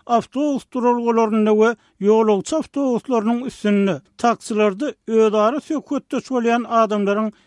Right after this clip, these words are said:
esasan Orsiýetde bir ýetkinjek tarapyndan pyçaklanyp öldürilen Täjikistanly çaga bolan gynanjyny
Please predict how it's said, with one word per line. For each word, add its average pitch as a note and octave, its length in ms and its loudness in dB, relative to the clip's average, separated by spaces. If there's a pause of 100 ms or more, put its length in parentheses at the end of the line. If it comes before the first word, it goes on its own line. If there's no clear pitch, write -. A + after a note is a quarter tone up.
esasan A3 680 2 (300)
Orsiýetde G#3+ 680 0
bir C4+ 160 0
ýetkinjek B3+ 580 -2
tarapyndan A3+ 680 0 (120)
pyçaklanyp A3+ 640 0
öldürilen A#3+ 560 -2 (180)
Täjikistanly A3+ 960 -2
çaga A#3 500 2
bolan G#3+ 340 0 (160)
gynanjyny G#3+ 680 0